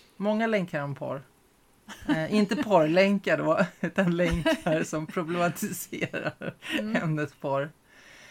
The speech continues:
Speaker 1: Sen är du inne på temat vi är vad vi köper. Även
Speaker 2: Mm.
Speaker 1: det är intressant.
Speaker 2: Mycket.
Speaker 1: S-, sen hade du en kort stund där du ville göra ett avsnitt två om Sigge.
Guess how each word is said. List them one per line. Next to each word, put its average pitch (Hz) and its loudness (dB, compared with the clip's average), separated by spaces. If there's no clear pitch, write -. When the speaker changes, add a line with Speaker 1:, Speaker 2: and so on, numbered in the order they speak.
Speaker 1:
Sen 262 0
är 233 -2
du 233 -2
inne 220 0
på 180 0
temat 170 -2
vi 165 -6
är 156 -2
vad 156 -6
vi 156 -6
köper. - -8
Även 196 0
Speaker 2:
Mm. 196 -2
Speaker 1:
det 180 0
är 185 0
intressant. 220 -4
Speaker 2:
Mycket. - -14
Speaker 1:
S-, 262 -14
sen 220 -2
hade 226 2
du 208 2
en 190 -2
kort 185 -8
stund 175 -4
där 170 -2
du 165 -6
ville 156 -2
göra 156 0
ett 151 -4
avsnitt 160 -8
två 226 -8
om 165 -6
Sigge. 160 -6